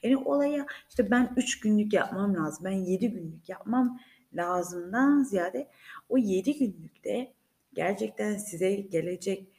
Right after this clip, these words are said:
sizin beklentiniz olan o şifayı oruca başlamadan önce, eee, iyi bir niyetle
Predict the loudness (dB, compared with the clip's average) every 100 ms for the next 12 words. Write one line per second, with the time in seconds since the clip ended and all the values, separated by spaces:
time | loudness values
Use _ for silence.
0 | _ -18 -10 -6 -4 -4 -4 -6 -6 -8
1 | -8 -4 -4 -4 -6 -6 -6 -8 -8 -6
2 | -4 -4 -4 -6 _ _ _ _ _ _
3 | _ _ _ _ _ _ _ _ _ -6
4 | -2 0 2 2 2 0 0 0 0 0
5 | -4 -6 -4 -4 -4 -6 -6 -14 -20 _
6 | _ -8 -6 -4 -6 -8 -14 _ _ -2
7 | 2 4 2 -2 -2 -4 -4 -4 -4 -4